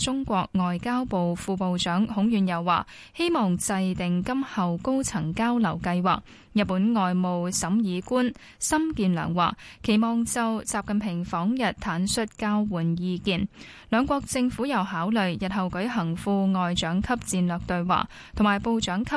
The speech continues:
經濟高層對話，討論貿易及經濟課題。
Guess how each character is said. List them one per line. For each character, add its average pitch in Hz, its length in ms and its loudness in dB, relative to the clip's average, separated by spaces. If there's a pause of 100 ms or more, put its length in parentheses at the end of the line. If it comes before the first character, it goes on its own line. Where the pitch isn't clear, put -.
(120)
經 294 320 -2
濟 185 360 0
高 269 220 0
層 160 300 -4
對 180 200 0
話， 175 280 0 (200)
討 214 160 2
論 262 220 2
貿 180 220 0
易 180 160 -2
及 - 240 -8 (120)
經 262 220 0
濟 175 260 0
課 170 260 -2
題。 - 220 -2